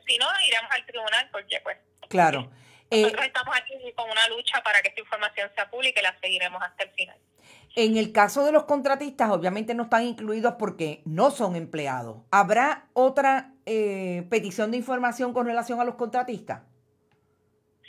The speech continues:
Speaker 1: Bueno, son procesos distintos. Nosotros
Speaker 2: Claro.
Speaker 1: estamos, va, estaríamos, ¿verdad?, interesados sí de averiguar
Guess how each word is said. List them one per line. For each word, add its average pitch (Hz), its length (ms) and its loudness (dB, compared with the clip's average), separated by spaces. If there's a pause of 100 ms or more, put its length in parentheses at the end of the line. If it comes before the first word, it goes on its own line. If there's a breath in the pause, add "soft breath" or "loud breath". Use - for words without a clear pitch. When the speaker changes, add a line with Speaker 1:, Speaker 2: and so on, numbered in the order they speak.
(680 loud breath)
Speaker 1:
Bueno, 349 180 2 (120)
son 320 160 -4
procesos 381 420 -8
distintos. 311 640 -2 (140)
Nosotros 262 240 -4
Speaker 2:
Claro. 170 340 2
Speaker 1:
estamos, 269 460 -6 (280)
va, 254 100 2 (100)
estaríamos, 262 640 0
¿verdad?, 269 400 4
interesados 247 680 -2
sí 302 140 2
de 302 80 0
averiguar 247 640 0